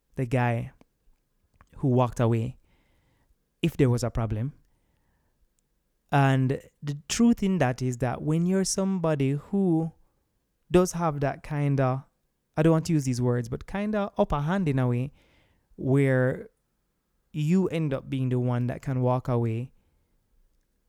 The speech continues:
you really don't understand what it's like when someone walks away from you. <laughs> And life has a way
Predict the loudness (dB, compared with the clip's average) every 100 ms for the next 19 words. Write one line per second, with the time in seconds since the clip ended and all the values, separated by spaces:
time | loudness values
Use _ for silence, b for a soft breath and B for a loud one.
0 | _ _ -4 4 4 6 4 2 4 2
1 | 2 0 0 -2 -2 -2 -2 -4 -4 -2
2 | -2 -2 -4 -4 -2 -2 -2 -4 -4 -4
3 | -4 -4 -6 -6 -10 -14 -10 -10 -10 -18
4 | _ -20 -20 _ _ _ _ _ _ _
5 | -2 2 2 2 0 -2 -4 _ _ _
6 | _ _ _ _ _ 0 4 4 2 0
7 | 0 0 0 0 -2 -4